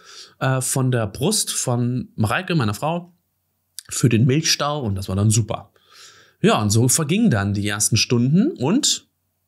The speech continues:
ich habe umsonst auf einen Schmerz gewartet. Es kam wirklich, es war ein dumpfer Druck in den Leisten, so wie man's kennt, wenn man mal irgendwie einen Schlag in die Eier bekommen hat. Also wirklich so ein Ziehen in der Leistengegend. Aber nicht, dass ich das gesagt hätte, das ist ein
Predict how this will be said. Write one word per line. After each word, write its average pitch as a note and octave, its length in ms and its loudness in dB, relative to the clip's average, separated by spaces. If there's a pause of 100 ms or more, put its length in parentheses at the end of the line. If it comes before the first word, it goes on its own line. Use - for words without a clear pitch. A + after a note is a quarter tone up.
(220)
ich A#2 140 2
habe C3+ 180 0
umsonst C3 400 0
auf C3+ 200 -8
einen C#3 140 2
Schmerz D#3 360 0
gewartet. E2+ 380 -8
Es G#2 140 0
kam C#3 320 -2
wirklich, C3+ 220 -2
es - 80 -4
war C3+ 80 -4
ein C#3+ 100 -4
dumpfer D3 400 0
Druck F3+ 440 -4 (560)
in C3 140 4
den A2+ 120 6
Leisten, E3+ 640 0
so C3 320 0
wie C3+ 80 0
man's A#2+ 260 -2
kennt, C3+ 280 -4
wenn A2 120 -2
man A2+ 140 -2
mal G2 260 0
irgendwie G#2+ 320 -2
einen G2+ 60 0
Schlag F#2+ 360 -4
in G2 60 -2
die G2+ 140 0
Eier G#2 180 -4
bekommen E2+ 380 -12
hat. F2+ 160 -10
Also G2 180 -4
wirklich B2 220 -2
so G#2+ 80 0
ein G2+ 80 0
Ziehen D3 380 0
in A2 100 2
der G#2+ 100 2
Leistengegend. G2 760 -2
Aber G2 220 -4
nicht, D#3+ 380 0
dass D3+ 120 -2
ich C3+ 100 -4
das A#2+ 300 -4
gesagt A#2 300 -2
hätte, B2+ 140 -2
das A2 80 -2
ist A2 140 -2
ein G2+ 280 -4